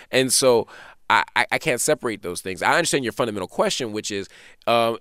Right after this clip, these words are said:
if, if the system was fair, would I be okay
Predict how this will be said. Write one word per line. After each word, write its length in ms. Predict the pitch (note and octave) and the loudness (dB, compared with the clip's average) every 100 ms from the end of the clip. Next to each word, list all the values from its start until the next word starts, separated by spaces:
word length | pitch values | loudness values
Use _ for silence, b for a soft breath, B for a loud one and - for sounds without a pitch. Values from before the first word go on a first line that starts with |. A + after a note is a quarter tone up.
| _ - | _ -2
if, 200 | C3+ - | -2 0
if 160 | C3+ - | -4 -2
the 80 | - | -2
system 360 | F3 - C3 | -2 0 -2
was 160 | G2 - | -4 -4
fair, 440 | - E3 B2 G2 - b b - | 2 2 2 -2 -6 b b -2
would 200 | B2+ B2 | 0 2
I 260 | A2+ B2 B2 | 2 2 0
be 200 | A#2 A2 | -4 -6
okay 540 | G#2 C3+ A2 G2+ | -6 -4 -4 -4